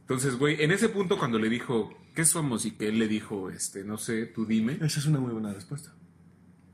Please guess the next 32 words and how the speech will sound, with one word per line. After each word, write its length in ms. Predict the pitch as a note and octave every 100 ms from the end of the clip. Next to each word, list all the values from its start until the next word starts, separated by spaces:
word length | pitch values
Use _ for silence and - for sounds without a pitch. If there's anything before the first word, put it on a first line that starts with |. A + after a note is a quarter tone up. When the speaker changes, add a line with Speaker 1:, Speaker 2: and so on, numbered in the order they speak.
| - - - - - - - _
Speaker 1:
Sí, 420 | - - F#3+ A3
Speaker 2:
Porque 200 | D#3+ D3
Speaker 1:
güey, 100 | C3
a 40 | B2
Speaker 2:
por 60 |
Speaker 1:
lo 40 | D3+
Speaker 2:
una 80 | D#3+
Speaker 1:
mejor, 200 | D#3 G3
Speaker 2:
parte 180 | A3+ G3
Speaker 1:
pero 120 | F#3+
es 60 | G3+
que 100 | A3
van 140 | G#3+
a 60 | G#3+
seguir 280 | F#3 F3 G#3
en 120 | G3+
un 180 | G3+ -
ciclo, 400 | G#3+ - G3 D#3
van 120 | F#3
a 60 |
seguir 220 | G3+ F3+ F3+
en 100 | F#3
un 160 | F3
bucle, 360 | E3+ F#3 F3 C3+
güey, 200 | A2 A2
y 40 |
no 100 | B2+
van 120 | F3+
a 40 | F3
llegar 180 | D#3 E3
a 40 |
nada. 460 | E3+ E3 B2+ F#2+